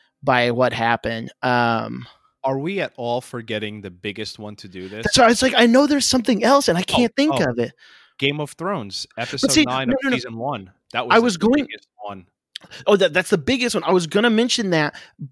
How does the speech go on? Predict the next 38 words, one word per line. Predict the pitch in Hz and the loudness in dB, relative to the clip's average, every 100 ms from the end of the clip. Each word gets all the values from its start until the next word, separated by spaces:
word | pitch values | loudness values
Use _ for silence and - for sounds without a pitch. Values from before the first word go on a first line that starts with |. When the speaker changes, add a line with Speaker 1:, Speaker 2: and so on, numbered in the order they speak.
| _ - | _ 2
Speaker 1:
but | 247 233 180 160 - - _ _ _ _ _ - | 4 6 6 4 -2 -18 _ _ _ _ _ -2
that | 214 226 | 2 4
doesn't | 240 233 226 - | 4 4 2 -2
count | - 240 254 226 | -2 0 0 -2
to | 226 | 0
me | 190 | 0
because | 185 190 214 180 | 0 0 2 2
that's | 190 190 - _ | 2 0 -4 _
after | 170 170 180 - 165 151 143 - - | 0 0 0 -2 0 0 0 -8 -4
Sopranos, | - - 165 160 151 147 | -2 0 2 4 2 2
that's | 147 151 156 | 2 2 4
after | 151 180 | 2 0
Boardwalk | 151 147 151 151 | 0 2 2 0
Empire, | 135 135 135 127 127 123 123 - - | -2 0 2 4 4 2 -2 -8 -2
that's | 165 170 170 | 2 2 2
after | 160 156 - 151 147 139 135 | 2 2 0 2 2 0 -4
Speaker 2:
No. | - - _ | -14 -20 _
Speaker 1:
hell. | - - 226 170 131 | -10 2 4 4 2
Speaker 2:
No. | 110 101 - _ _ _ | -4 -10 -18 _ _ _
Speaker 1:
It's | 175 165 | -4 2
not? | 170 254 466 508 - - _ _ _ _ _ _ 117 | 2 4 2 0 -4 -16 _ _ _ _ _ _ -10
Speaker 2:
No, | 113 104 | -8 -8
season | - 139 147 | -10 -10 -10
one | 139 | -10
of | 131 | -8
Game | 127 | -8
of | 123 | -10
Thrones | 120 127 107 | -12 -14 -14
is, | 104 | -14
like, | 101 | -16
two | - 117 | -16 -16
thousand | 110 107 101 - | -14 -14 -16 -20
ten | 104 113 180 | -16 -16 -16
or | 127 | -16
maybe | 104 104 | -14 -14
two | - 110 | -16 -14
thousand | 110 107 | -14 -14
eleven. | 92 87 95 160 247 | -18 -18 -18 -20 -20